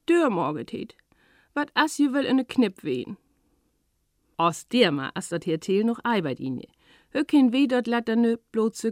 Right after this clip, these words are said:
gau as möglich to Hüs fühn. Knut en san Kolleg, wie an der Jüm nimmern jast hochschackt würden,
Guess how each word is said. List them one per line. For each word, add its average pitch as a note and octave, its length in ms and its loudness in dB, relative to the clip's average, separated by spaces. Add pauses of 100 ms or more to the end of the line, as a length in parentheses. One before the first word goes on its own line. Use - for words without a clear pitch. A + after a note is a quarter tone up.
(120)
gau D4+ 320 0
as B3 200 -6
möglich B3 400 2
to C4 140 -4
Hüs E4+ 200 -4
fühn. C#3+ 340 -6 (600)
Knut A#3+ 400 0
en D3+ 120 -2
san D#3 200 -4
Kolleg, G3 560 0 (320)
wie F3 120 -2
an G3 120 2
der G3 120 2
Jüm G3+ 180 0
nimmern G3+ 340 0
jast E3+ 320 -2
hochschackt B3+ 440 -4
würden, E3 420 -4